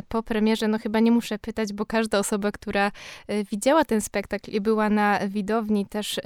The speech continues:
widziała wasze uśmiechy, y, po spektaklu, ale też widziała i słyszała, y, zresztą, y, wasze piski i okrzyki wręcz, y, radości. Y, no jednak <laughs> ta euforia była zwieńczeniem, y, pewnego procesu, bo ten proces pracy,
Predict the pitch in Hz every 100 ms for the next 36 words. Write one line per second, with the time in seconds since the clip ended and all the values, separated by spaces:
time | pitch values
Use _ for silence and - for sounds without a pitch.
0 | 208 202 202 202 214 208 202 190 220 202
1 | - 233 285 - 190 185 185 185 - 190
2 | - - 208 202 226 220 226 226 214 214
3 | 226 220 214 220 - - - 220 - 226
4 | 196 180 185 - - - 208 208 220 214
5 | - 208 202 - 190 202 - 208 247 -
6 | - 202 208 - 220 - 233 - 202 202
7 | 196 - - 202 208 202 185 - - 247
8 | - - - - - 226 233 277 294 285
9 | - 269 233 - - 247 - 240 254 247
10 | 208 233 226 214 233 302 294 220 220 202
11 | 202 226 214 214 202 208 - 202 254 285
12 | - 196 - 190 190 _ - 190 202 208
13 | 208 202 - - 202 - 202